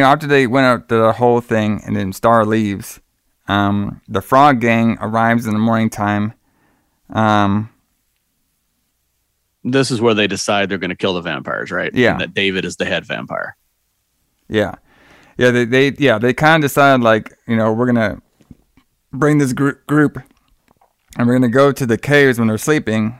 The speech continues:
Speaker 1: and we're gonna kill the head vampire so they can turn back to normal. All
Speaker 2: Which
Speaker 1: right.
Speaker 2: makes you wonder at this point in the movie why they haven't done this already.
Speaker 1: Yeah. Well, I mean,
Speaker 2: We will find out. <laughs>
Speaker 1: Well, no, no,
Speaker 2: We will
Speaker 1: because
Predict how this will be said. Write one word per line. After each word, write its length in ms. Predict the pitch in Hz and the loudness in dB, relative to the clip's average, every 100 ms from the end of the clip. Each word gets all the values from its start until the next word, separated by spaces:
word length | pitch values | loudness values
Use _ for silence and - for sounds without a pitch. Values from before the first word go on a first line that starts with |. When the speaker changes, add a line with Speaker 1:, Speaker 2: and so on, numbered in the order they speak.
| - | -8
Speaker 1:
and 80 | 110 | -4
we're 80 | |
gonna 160 | 113 107 | -2 -2
kill 320 | - 139 139 | 0 2 2
the 100 | 117 | 0
head 260 | 107 123 107 | -2 -2 0
vampire 640 | 113 117 - 107 104 107 110 _ _ - | 0 0 -2 -2 -2 -4 -8 _ _ -12
so 320 | - 110 104 _ - | -4 -2 -4 _ -8
they 240 | 107 107 | -2 -2
can 260 | 104 110 95 | 0 -4 -4
turn 260 | - 117 | -4 -4
back 220 | 104 110 - | -2 -6 -6
to 60 | |
normal. 380 | 104 117 107 - _ _ _ _ _ _ _ _ _ _ _ _ - | -2 -2 -4 -10 _ _ _ _ _ _ _ _ _ _ _ _ -8
All 100 | 104 | -2
Speaker 2:
Which 120 | 113 | -2
Speaker 1:
right. 80 | 135 | 2
Speaker 2:
makes 260 | 156 180 | 0 2
you 100 | 151 | 0
wonder 300 | 120 127 123 | 2 2 2
at 100 | 110 | 0
this 160 | 120 127 | 0 -2
point 200 | - 120 | 0 0
in 40 | 104 | 0
the 40 | |
movie 160 | 101 95 | -2 -2
why 240 | 98 104 | -2 -2
they 100 | 104 | 0
haven't 260 | 104 95 92 | -2 -6 -6
done 180 | 95 | -6
this 160 | 87 82 | -6 -8
already. 480 | 76 - - - - _ - | -6 -6 -8 -10 -20 _ -6
Speaker 1:
Yeah. 140 | 139 82 _ _ - | -6 -6 _ _ -4
Well, 340 | 117 123 113 _ _ _ - | 4 4 2 _ _ _ -6
I 60 | |
mean, 260 | 113 107 104 _ | -4 -2 -6 _
Speaker 2:
We 80 | 135 | 2
will 100 | 139 | 2
find 300 | 123 139 120 | 2 0 0
out. 240 | 107 - - - | -2 -2 -4 -8
<laughs> 160 | - - | -14 -2
Speaker 1:
Well, 300 | 170 208 185 | 4 6 6
no, 300 | 202 226 214 | 4 4 4
no, 80 | 139 | 2
Speaker 2:
We 100 | 160 | 2
will 260 | - 202 196 | 4 6 4
Speaker 1:
because 120 | 151 | 2